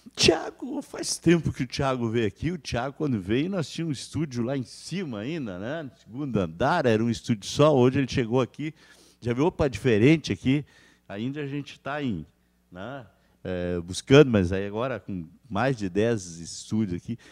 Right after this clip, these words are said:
E aí, o Thiago veio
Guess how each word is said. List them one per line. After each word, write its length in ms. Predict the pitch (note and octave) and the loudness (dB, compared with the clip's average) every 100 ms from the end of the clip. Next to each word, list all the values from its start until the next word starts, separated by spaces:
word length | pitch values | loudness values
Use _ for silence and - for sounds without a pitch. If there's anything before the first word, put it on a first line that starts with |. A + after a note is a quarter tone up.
| - - _ | -20 -20 _
E 100 | D3 | 2
aí, 1200 | F#3 D#3 D#3 F3 F3+ F3+ D#3+ D3+ B2+ A2+ G#2 F#2+ | 4 4 4 6 6 6 6 6 6 6 4 0
o 580 | D#2 - - _ - - | -2 -8 -16 _ -20 -20
Thiago 440 | - - B2 C#3 | -8 -2 0 -2
veio 440 | A#2 G#2 C3 D3+ | -2 4 4 2